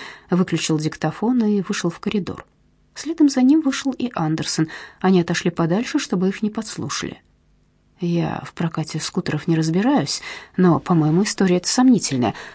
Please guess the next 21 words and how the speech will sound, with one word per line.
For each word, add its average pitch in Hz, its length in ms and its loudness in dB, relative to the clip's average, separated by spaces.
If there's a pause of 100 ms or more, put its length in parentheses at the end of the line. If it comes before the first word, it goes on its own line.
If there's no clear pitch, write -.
А 156 220 4 (260)
ты 233 200 6
что - 220 -2
скажешь?" - 500 -6 (960)
То, 285 100 -2
что - 220 -4
вдруг - 260 -4
его 269 140 6
взяли 254 320 4
в - 60 -6
советчики, 226 600 0
Андерсону 269 540 6
льстило, 156 460 2 (360)
но 190 140 8
одновременно 180 540 4
и 170 40 4
слегка 175 360 -2
пугало. 170 500 -2 (680)
"По-моему, 165 440 4
он 330 160 8
врет. - 380 0